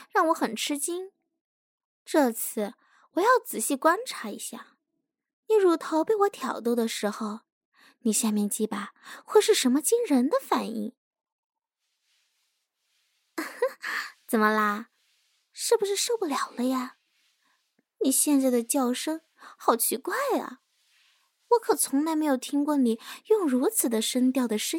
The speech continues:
吟升起呢，听起来好有魔性啊。我怎么觉得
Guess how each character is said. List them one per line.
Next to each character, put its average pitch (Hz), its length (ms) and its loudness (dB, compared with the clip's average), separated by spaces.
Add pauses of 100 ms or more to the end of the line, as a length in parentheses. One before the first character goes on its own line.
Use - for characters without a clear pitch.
吟 233 160 0
升 359 260 -6
起 - 240 -2
呢， - 280 -12 (1160)
听 415 240 -4
起 - 200 -4
来 294 360 2
好 - 220 -2
有 415 140 2
魔 233 280 0
性 453 380 0
啊。 240 300 -2 (1400)
我 494 140 2
怎 320 120 -2
么 277 120 4
觉 233 320 -2
得 269 260 0